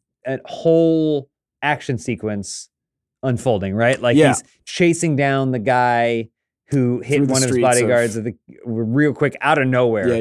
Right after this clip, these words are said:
Speaker 2: yeah.
Speaker 1: kidney shot.
Speaker 2: Through the streets of Karabal on the Caspian Sea.
Speaker 1: Um, he does some flips.
Speaker 2: He
Speaker 1: So
Speaker 2: flips around. There's, i-, there's a, I think there is, well, the best part of this scene
Speaker 1: Yeah.
Speaker 2: is he,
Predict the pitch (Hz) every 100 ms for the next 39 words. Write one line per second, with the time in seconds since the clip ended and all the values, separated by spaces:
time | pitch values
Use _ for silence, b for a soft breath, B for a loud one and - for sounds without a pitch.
0 | 110 98 127 110 98 107 90 87 - 147
1 | 135 - 135 113 110 - 117 117 113 104
2 | 101 101 107 92 - 92 95 120 120 117
3 | 131 131 127 123 143 127 156 - 135 -
4 | - 160 - - - - _ _ _ _
5 | _ 151 147 180 175 165 151 B B _
6 | 170 180 - - 170 156 170 160 151 -
7 | _ _ _ - 131 156 143 131 131 135
8 | 131 - - _ _ _ _ _ 170 180
9 | 165 214 - 160 143 123 127 - 117 95
10 | 87 78 123 95 - - _ - 156 151
11 | 139